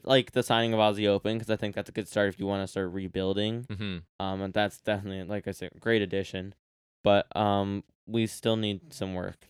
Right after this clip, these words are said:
Speaker 2: And I know I was never a fan of the rankings in some ways, but at least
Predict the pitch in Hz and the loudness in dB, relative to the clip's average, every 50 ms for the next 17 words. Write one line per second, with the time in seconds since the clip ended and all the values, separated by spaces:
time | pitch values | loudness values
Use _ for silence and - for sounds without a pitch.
0 | _ - 117 117 113 117 117 117 127 120 113 120 127 135 139 - - 92 104 104 | _ -8 -6 -6 -4 -6 -4 -4 -2 0 0 0 0 -2 -4 -2 0 2 2 2
1 | 101 101 101 95 90 98 98 90 87 87 85 92 92 98 - - - - - 92 | 0 -2 -4 -6 -6 -8 -6 -4 -2 -2 -2 -4 -6 -6 -4 -6 -8 -6 -6 -6
2 | 82 80 80 82 80 82 - - 80 78 76 82 76 73 73 71 76 82 - 110 | -6 -4 -6 -6 -8 -8 -8 -8 -8 -8 -6 -8 -8 -6 -6 -8 -8 -8 -8 -10
3 | 101 98 90 95 98 92 87 - - 92 95 98 104 101 101 101 98 - - 95 | -10 -10 -8 -10 -10 -10 -10 -6 -6 -6 -4 -4 -4 -4 -4 -4 -6 -2 -2 0
4 | 87 82 80 78 - 78 82 85 95 101 104 104 - - - _ - | 0 2 0 0 -2 -4 -8 -6 -4 -4 -4 -6 -8 -12 -20 _ -20